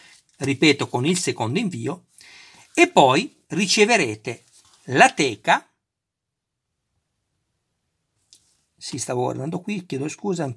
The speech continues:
io parlo e intanto leggo, riceverete la teca che è indispensabile chiaramente per proteggere il vostro modello. Allora, cosa vi consiglio?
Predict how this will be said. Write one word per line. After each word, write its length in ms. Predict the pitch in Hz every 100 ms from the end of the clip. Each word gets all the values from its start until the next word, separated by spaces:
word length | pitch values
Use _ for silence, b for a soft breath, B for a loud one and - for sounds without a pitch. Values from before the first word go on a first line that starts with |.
| -
io 180 | 165 139
parlo 320 | - 147 156
e 40 | 139
intanto 320 | 117 139 190
leggo, 320 | 156 117 151 - B B B B
riceverete 580 | - 180 240 214 135 143
la 140 | 185 -
teca 600 | 170 131 - 190 233 _ _ _ _ _ _ _ _
che 100 | -
è 20 |
indispensabile 920 | 170 151 175 - 269 - 117 127 190 -
chiaramente 800 | 135 127 113 104 107 180 - _ _ _ _
per 380 | - 135 165 - _ _ _
proteggere 640 | _ 160 139 139 127 139 175
il 140 | 180 151
vostro 360 | 113 107 135 135
modello. 560 | 135 127 120 120 123 - - _ _ _ _ _ _ _ _ B B B B B B B B
Allora, 520 | 294 214 165 160 175 _ _ _ _ _ _ _ _ _ _ _ _ -
cosa 280 | 277 226
vi 120 | 208 -
consiglio? 800 | 175 143 - 127 120 127 127